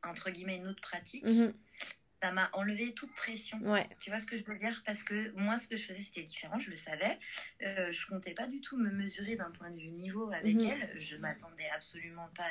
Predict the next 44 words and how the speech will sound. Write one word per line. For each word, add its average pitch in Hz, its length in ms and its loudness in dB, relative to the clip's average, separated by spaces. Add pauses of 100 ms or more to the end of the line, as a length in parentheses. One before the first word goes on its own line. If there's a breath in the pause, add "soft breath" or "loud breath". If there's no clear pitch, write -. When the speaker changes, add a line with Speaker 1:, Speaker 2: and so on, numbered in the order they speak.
(120)
Speaker 1:
ni 175 80 -10
d'ailleurs 160 300 -6
à 147 80 -8
être 143 100 -16
qualifiée, 170 640 -10 (400 soft breath)
ni 180 240 -6
à 151 60 -4
faire 175 260 -6
quoi 202 140 -2
que - 80 -6
ce 196 100 -10
soit 185 160 -6
comme 170 220 -8
résultat. 175 480 -2
Moi, 202 200 4
je 156 140 -6
savais 175 320 -2
que 180 80 -8
j'aurais, 160 340 -2
euh, 151 180 0 (380 loud breath)
ma 151 220 -2
place - 320 -12
de 160 100 -6
bonne 160 240 -4
dernière. 156 560 -2
Speaker 2:
Mhm. 214 400 10
Speaker 1:
Et, 165 240 -2
euh, 143 240 0
il 147 60 -2
y 151 80 2
avait 147 320 -2
aucun 214 260 0
souci 233 400 -2
avec 214 220 -2
ça. 226 180 -2
C'était - 300 -8
pas 202 140 -2
du 196 120 -6
tout, 214 240 -8
euh, 170 480 -8 (340)
le 180 180 0
but 208 320 -2
pour 175 180 -8
moi, 196 280 -2